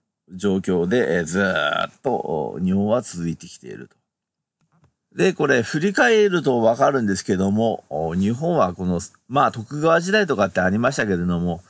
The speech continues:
あの、基本的にはこの戦乱の絶えない、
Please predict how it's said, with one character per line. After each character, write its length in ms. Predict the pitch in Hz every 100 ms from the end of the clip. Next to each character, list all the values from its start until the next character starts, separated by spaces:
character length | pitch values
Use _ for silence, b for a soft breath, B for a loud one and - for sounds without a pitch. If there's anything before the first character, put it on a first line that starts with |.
| B B B B _ -
あ 160 | 101
の、 540 | 95 87 85 82 78 101
基 140 | 143
本 160 | 165 175
的 200 | 202 208
に 100 | 208
は 100 | 139
こ 100 | 120
の 140 | 107
戦 320 | 95 - 156 165
乱 580 | 165 160 156 151 147 -
の 180 | 139 139
絶 120 | 151
え 200 | 139 143
な 160 | 101
い、 160 | 82 69